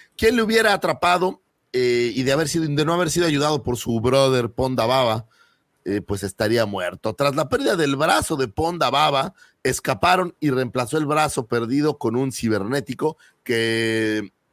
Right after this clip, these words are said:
que no funcionó y Ponda Baba juró, eh, vengarse de él. O sea, es decir, tú creerías que Ponda Baba murió cuando le cortaron el brazo, pero la neta,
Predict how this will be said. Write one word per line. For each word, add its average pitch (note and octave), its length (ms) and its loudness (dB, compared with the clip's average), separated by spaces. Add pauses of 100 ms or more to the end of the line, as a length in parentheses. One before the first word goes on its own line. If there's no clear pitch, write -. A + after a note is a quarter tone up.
(140)
que B2+ 100 0
no F3+ 100 2
funcionó E3+ 520 0
y C#3+ 80 0
Ponda E3 340 -2
Baba D#3+ 240 2
juró, C3 600 -2 (140)
eh, G#2 200 -2
vengarse A2 500 -6
de G2+ 220 -4 (100)
él. G#2 360 -4 (320)
O A#2 100 -2
sea, D#3 120 0
es E3 100 0
decir, E3+ 320 0
tú E3+ 140 -6
creerías F#3 380 0
que E3+ 100 -2
Ponda D#3 320 -2
Baba D3+ 220 0
murió C3+ 280 0
cuando B2 220 -2
le A2 100 -4
cortaron C3+ 360 -4
el - 60 -2
brazo, - 260 -2
pero A#2 160 -6
la A#2+ 120 -6
neta, - 300 -4